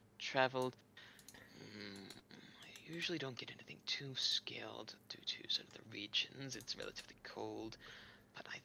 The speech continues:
think I may have something from the moorland that might be of interest. Just a moment. As there is a turn to the back room,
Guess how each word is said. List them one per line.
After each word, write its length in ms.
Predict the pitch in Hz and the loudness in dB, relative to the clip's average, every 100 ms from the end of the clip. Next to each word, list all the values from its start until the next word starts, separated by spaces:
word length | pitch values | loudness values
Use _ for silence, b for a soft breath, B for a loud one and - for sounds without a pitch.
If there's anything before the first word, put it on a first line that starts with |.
| - - | -12 -2
think 140 | 180 185 | 2 4
I 60 | |
may 160 | 170 156 | 6 6
have 160 | 151 - | 6 6
something 720 | - - 147 139 - - 135 127 131 123 - | 6 6 4 2 -8 -8 -8 -8 -8 -8 4
from 500 | 117 117 113 113 110 107 | 4 6 2 -2 -4 -6
the 60 | 104 107 110 | -8 -4 2
moorland 440 | 113 110 110 73 - | 2 2 0 -6 0
that 180 | - - | 0 2
might 180 | - - | -4 -2
be 100 | 50 | -6
of 60 | - - | -6 -4
interest. 640 | - 98 - - - - - | -4 -2 2 2 2 2 10
Just 380 | 208 - - | 10 10 6
a 80 | 101 - - | 0 -2 -4
moment. 760 | - - - - - - - - - - - - - - - - - - - - - - - - b b b | -4 -4 -8 -10 -12 2 6 6 4 -18 -20 -20 -20 -20 -20 -20 -20 -20 -20 -20 -20 -20 -20 -20 b b b
As 200 | 110 110 | 2 4
there 180 | 117 113 | 6 6
is 140 | 110 | 6
a 120 | 113 - b b b - | 6 4 b b b -2
turn 480 | - 127 120 120 | 4 6 8 6
to 80 | 117 | 4
the 60 | 113 | 8
back 260 | 113 113 - - | 10 10 8 0
room, 440 | 110 107 107 107 | 2 2 -2 -4